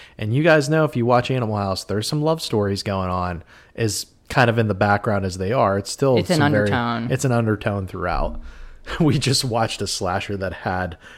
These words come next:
Speaker 1: relationships galore <laughs> that was, it was solid. It was a fun little slasher, girls' night out. But
Speaker 2: Yeah.
Speaker 1: some of the relationships, it's like,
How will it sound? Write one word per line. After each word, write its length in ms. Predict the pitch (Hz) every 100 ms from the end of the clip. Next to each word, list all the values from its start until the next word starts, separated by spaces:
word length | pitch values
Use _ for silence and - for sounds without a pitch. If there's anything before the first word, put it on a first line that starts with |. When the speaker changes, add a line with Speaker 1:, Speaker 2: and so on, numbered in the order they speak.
| -
Speaker 1:
relationships 920 | 110 107 104 131 143 123 - 104 -
galore 920 | 101 98 98 131 147 - - - 208 - - _ -
<laughs> 300 | 214 180 127
that 520 | 117 120 117 - - -
was, 200 | 302 311
it 160 | 359 392
was 160 | 370
solid. 560 | - - 202 95 117 175
It 100 | 269
was 120 | 302
a 80 | -
fun 320 | - 117 104
little 240 | 104 95 95
slasher, 540 | - 87 85 - 95
girls' 360 | 95 98 90 98
night 220 | 90 85
out. 380 | 80 90 - - - - - - -
But 200 | 127 120
Speaker 2:
Yeah. 100 | 117
Speaker 1:
some 260 | - 165
of 60 | 233
the 80 | 113
relationships, 920 | 101 98 95 - 92 - 92 - -
it's 200 | 107 -
like, 360 | 95 90 -